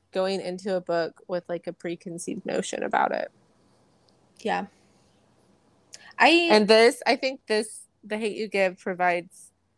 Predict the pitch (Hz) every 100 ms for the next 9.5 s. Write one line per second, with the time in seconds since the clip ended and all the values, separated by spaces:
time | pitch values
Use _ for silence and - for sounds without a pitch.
0 | _ _ _ 196 190 185 190 190 185 185
1 | 180 180 175 - _ _ _ _ _ _
2 | _ _ _ _ _ _ _ _ _ -
3 | 208 190 190 196 - 185 175 170 165 -
4 | 175 175 - 165 160 165 165 160 160 165
5 | 165 190 - 170 160 160 165 160 160 160
6 | 160 - - 160 165 170 160 160 156 -
7 | - _ _ _ _ _ _ _ 180 185
8 | 175 175 175 170 160 165 - 175 165 -
9 | - - - -